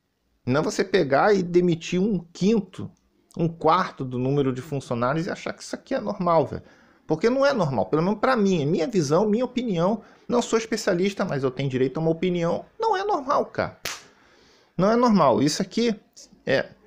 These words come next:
não tô falando que eles vão fechar a Insomniac Games, que no caso aí das cinquenta, setenta e cinco pessoas. Não tô falando que eles vão fechar. Mas é que, porra,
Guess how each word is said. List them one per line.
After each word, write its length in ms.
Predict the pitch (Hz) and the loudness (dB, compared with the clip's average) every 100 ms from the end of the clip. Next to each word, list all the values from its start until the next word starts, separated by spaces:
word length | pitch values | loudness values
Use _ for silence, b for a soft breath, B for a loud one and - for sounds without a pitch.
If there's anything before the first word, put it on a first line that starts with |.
| b b b b - | b b b b -2
não 160 | 175 | 0
tô 160 | 220 269 | 2 2
falando 240 | 233 226 | 4 2
que 80 | 220 | 2
eles 80 | 175 | 2
vão 100 | 185 | 2
fechar 420 | 190 247 - 156 | 0 -2 0 -2
a 60 | 156 | -2
Insomniac 600 | 156 156 143 131 - 120 | -2 -2 0 -2 -4 -4
Games, 340 | 123 113 101 | 0 0 0
que 120 | - | -2
no 100 | 110 | -4
caso 320 | 104 107 110 107 | 0 0 2 0
aí 60 | |
das 180 | 95 90 | 0 -4
cinquenta, 400 | 113 98 110 107 | -8 -4 -4 -2
setenta 380 | 104 104 107 107 | -4 -4 -4 -6
e 40 | |
cinco 220 | 104 107 | -6 -6
pessoas. 460 | - 107 - 92 131 | -6 -8 -4 -4 -4
Não 60 | 139 | -6
tô 100 | 185 | -4
falando 140 | 196 | -2
que 80 | 208 | -2
eles 80 | 160 | -2
vão 120 | 165 | -2
fechar. 720 | 185 - - 120 92 - B B B B _ _ - | -4 -6 -4 -2 -4 -6 B B B B _ _ -2
Mas 220 | 185 214 | 0 0
é 40 | |
que, 140 | - 254 | -2 -4
porra, 480 | - 254 208 - | 0 4 4 2